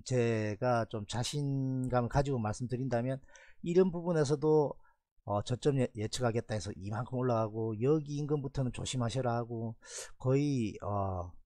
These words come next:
구십 퍼센트 이상 맞아떨어지고 있거든요. 먼저 선행돼야 될 것이 이렇게, 어, 큰 시장의 흐름을 먼저 판단하시고 그 이후에,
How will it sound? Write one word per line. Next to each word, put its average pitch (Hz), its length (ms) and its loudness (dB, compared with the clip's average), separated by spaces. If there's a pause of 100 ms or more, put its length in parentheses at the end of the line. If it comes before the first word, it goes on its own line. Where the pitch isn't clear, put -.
(460)
구십 139 240 -4
퍼센트 139 340 0
이상 123 320 0
맞아떨어지고 147 580 0
있거든요. 104 460 -4 (600)
먼저 123 460 4
선행돼야 165 560 8
될 139 140 6
것이 160 600 2
이렇게, 127 320 -4 (520)
어, 104 320 2
큰 208 280 6
시장의 185 600 6
흐름을 190 440 4
먼저 127 600 8
판단하시고 190 840 4
그 180 300 2
이후에, 123 640 4